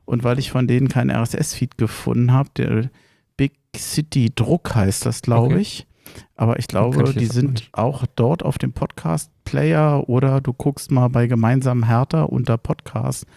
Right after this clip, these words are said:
Speaker 1: Da hatte ich sie, glaub ich, aufgelistet.
Speaker 2: Okay.
Speaker 1: Äh, kann man auch reinhören. Die sind auch, glaub ich, so ein bisschen ähnlich.
Speaker 2: Ist die Woche voll mit Podcast, jeden Tag ein.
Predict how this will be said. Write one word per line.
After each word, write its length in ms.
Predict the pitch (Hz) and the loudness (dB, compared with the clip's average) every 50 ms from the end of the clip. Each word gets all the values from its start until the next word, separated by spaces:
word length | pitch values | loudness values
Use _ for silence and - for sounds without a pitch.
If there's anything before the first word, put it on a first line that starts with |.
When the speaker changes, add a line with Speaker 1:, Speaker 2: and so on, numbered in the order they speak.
| _ _ _ _ _ _ | _ _ _ _ _ _
Speaker 1:
Da 100 | - 113 | 2 2
hatte 140 | 120 123 - | 2 2 0
ich 60 | 120 | -2
sie, 120 | - - 131 | -2 -2 -2
glaub 200 | 135 110 113 117 | 0 0 0 0
ich, 160 | 117 - - | -2 -2 -2
aufgelistet. 800 | - 113 - - - 104 101 92 - - - 90 - - - - - _ _ _ - - | -4 -4 -4 -2 -2 0 0 0 -4 -2 -4 -4 -4 -4 -10 -18 -20 _ _ _ -20 -20
Speaker 2:
Okay. 180 | - - - 185 - _ _ _ _ _ _ _ | -8 -8 -8 -8 -8 _ _ _ _ _ _ _
Speaker 1:
Äh, 260 | - 107 104 104 107 - | 2 4 4 4 2 0
kann 180 | - - 262 | 2 2 4
man 100 | 269 - | 4 4
auch 200 | 107 110 110 - | 2 2 2 2
reinhören. 340 | 107 98 98 98 98 98 101 | 2 2 2 4 2 2 4
Die 100 | 120 131 | 4 2
sind 240 | 123 135 143 - - | 2 2 0 0 0
auch, 180 | 113 127 123 | 0 0 0
glaub 200 | - - 113 110 | 0 0 0 0
ich, 100 | 117 107 | 0 -2
so 120 | - - 117 | 0 0 0
ein 80 | 110 | 0
bisschen 320 | 107 - 110 - - 107 101 | 0 -2 -4 0 -2 -2 0
ähnlich. 540 | 92 92 95 95 95 95 180 - - - - - _ _ _ _ _ _ _ _ _ _ _ _ _ _ - - | 2 2 2 2 2 2 2 0 -2 -8 -12 -18 _ _ _ _ _ _ _ _ _ _ _ _ _ _ -14 -12
Speaker 2:
Ist 140 | - - - | -6 -2 -2
die 80 | 123 | 0
Woche 180 | 117 127 127 127 | 0 2 0 0
voll 280 | - - 117 107 104 104 - _ | 0 2 0 0 0 -2 -8 _
mit 160 | - 113 - | -8 -8 -4
Podcast, 440 | _ - 123 - - - 123 - - | _ -4 -4 -4 -4 -10 -10 -4 0
jeden 140 | 123 123 117 | 0 0 2
Tag 160 | - 113 104 | 0 -2 -2
ein. 220 | 113 107 101 95 | 0 -2 -2 -4